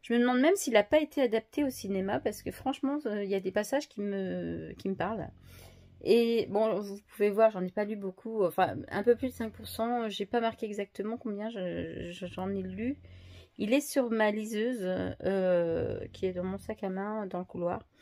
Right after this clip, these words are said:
J'ai, j'ai dû arrêter, j'ai dû arrêter, euh, non pas parce qu'il était pas bien, non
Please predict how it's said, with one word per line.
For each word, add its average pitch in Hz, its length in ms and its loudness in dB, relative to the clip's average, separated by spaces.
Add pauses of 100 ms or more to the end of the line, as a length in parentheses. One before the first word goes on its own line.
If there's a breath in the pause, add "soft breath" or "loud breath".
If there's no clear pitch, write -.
(1000 soft breath)
J'ai, 247 680 4
j'ai 220 220 0
dû 285 240 0 (100)
arrêter, 247 540 4 (160)
j'ai 214 180 -4
dû 247 160 2
arrêter, 254 560 4
euh, 196 300 6
non 220 180 2
pas 262 160 2
parce 220 240 0
qu'il 214 120 -4
était 202 200 0
pas 208 140 4
bien, 233 260 2
non 220 220 2